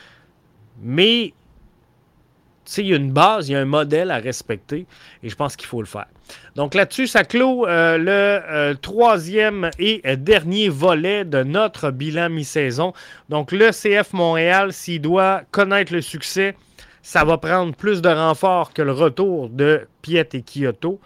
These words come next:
Faudra faire attention entre la vision du coach et, euh, le désir de Olivier Renard.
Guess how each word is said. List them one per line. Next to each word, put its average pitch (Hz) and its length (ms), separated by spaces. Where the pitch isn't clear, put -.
Faudra 143 400
faire 151 320
attention 180 880
entre 170 420
la 131 180
vision 156 400
du 139 140
coach 170 460
et, 180 260
euh, 135 360
le 139 180
désir 160 760
de 160 400
Olivier 147 380
Renard. 143 560